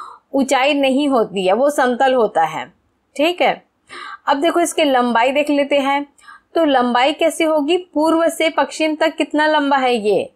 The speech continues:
तीन हजार दो सौ किलोमीटर लंबा है पूर्व से पश्चिम तक। ये मैदान जो है यानी ब्रह्मपुत्र से लेके सिंधु नदी तक के लिए, तो इसकी लंबाई कितनी है? तीन हजार दो सौ किलोमीटर लंबा है। चौड़ाई में कितना चौड़ा है ये?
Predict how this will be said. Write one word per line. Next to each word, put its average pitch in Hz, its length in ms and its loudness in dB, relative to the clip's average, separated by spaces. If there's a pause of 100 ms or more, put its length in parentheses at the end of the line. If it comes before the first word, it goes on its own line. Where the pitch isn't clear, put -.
(120)
तीन 254 260 0
हजार 240 340 2
दो 269 220 0
सौ 262 180 0
किलोमीटर 254 600 0
लंबा 202 400 2
है 226 280 0 (720)
पूर्व 233 280 2
से 233 160 -2
पश्चिम 262 440 -2
तक। 269 280 -2 (380)
ये 208 120 0
मैदान 208 460 0
जो 247 120 0
है 269 180 2 (140)
यानी 247 140 2
ब्रह्मपुत्र 262 760 0
से 269 140 -2
लेके 240 400 0
सिंधु 262 400 0
नदी 254 280 0
तक 233 260 0
के 220 60 -4
लिए, 190 240 -2
तो - 680 -8
इसकी 254 220 0
लंबाई 233 380 2
कितनी 285 320 -2
है? 370 260 0 (320)
तीन 240 180 0
हजार 233 320 2
दो 214 140 0
सौ 226 140 0
किलोमीटर 214 560 0
लंबा 196 380 2
है। 151 200 -4 (640)
चौड़ाई 240 380 2
में 320 180 -2
कितना 311 280 0
चौड़ा 311 260 2
है 311 220 0
ये? 330 220 0